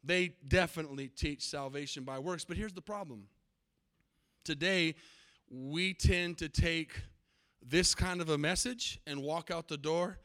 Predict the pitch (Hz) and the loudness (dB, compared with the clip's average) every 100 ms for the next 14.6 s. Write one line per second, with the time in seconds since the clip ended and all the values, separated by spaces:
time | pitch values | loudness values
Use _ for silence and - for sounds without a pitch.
0 | - _ - 131 127 127 196 185 240 240 | -20 _ -12 -8 -8 -8 -10 -14 -16 -16
1 | 175 _ _ _ _ _ _ _ _ _ | -20 _ _ _ _ _ _ _ _ _
2 | _ 285 _ _ _ _ 349 202 - 202 | _ _ _ _ _ _ -20 -16 -10 -8
3 | 180 175 156 190 185 196 139 101 - _ | -8 -6 -4 -2 -2 -4 -6 -8 -16 _
4 | _ _ _ _ 143 147 143 139 131 131 | _ _ _ _ -6 -4 -4 -4 -6 -6
5 | 123 117 123 117 117 104 107 98 92 - | -6 -8 -10 -12 -12 -12 -10 -12 -16 -20
6 | - _ _ _ _ _ _ _ - - | -20 _ _ _ _ _ _ _ -10 -4
7 | 180 165 180 170 160 180 190 180 165 143 | -2 0 -2 -2 -2 -2 -4 -4 -6 -4
8 | 156 170 - 175 180 160 160 147 139 147 | -4 -4 -6 -6 -8 -8 -6 -6 -4 -6
9 | 165 180 180 - - - _ - 147 135 | -4 -6 -8 -12 -14 -20 _ -8 -6 -4
10 | - _ - 170 156 143 143 - 123 - | -8 _ -6 -4 -2 -4 -8 -8 -8 -8
11 | 127 101 101 _ _ _ _ _ _ _ | -8 -14 -20 _ _ _ _ _ _ _
12 | _ _ _ - 143 147 175 170 165 147 | _ _ _ -6 -2 0 2 0 -4 -4
13 | 147 160 175 170 175 180 - - _ - | -2 -2 -2 0 -2 -2 -10 -20 _ -6
14 | 147 135 147 170 180 | -4 0 0 0 -2